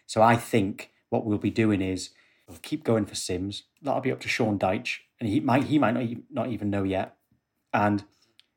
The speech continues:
the Stewart replacement till the end of the season will be whoever was gonna be Sims's replacement. That's what I would imagine to happen, as opposed to bringing in,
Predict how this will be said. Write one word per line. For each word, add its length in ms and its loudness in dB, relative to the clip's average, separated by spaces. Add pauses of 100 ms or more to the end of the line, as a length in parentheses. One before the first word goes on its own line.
(120)
the 80 -4
Stewart 500 2
replacement 540 -2
till 100 -2
the 80 4
end 120 6
of 80 0
the 40 -6
season 480 2 (240)
will 120 0
be 260 4
whoever 260 4
was 140 2
gonna 160 0
be 80 0
Sims's 400 -2
replacement. 480 -12 (240)
That's 220 2
what 80 6
I 100 10
would 100 6
imagine 360 2
to 80 -2
happen, 360 -6 (400)
as 140 -2
opposed 460 -2
to 80 -6
bringing 340 0
in, 320 -2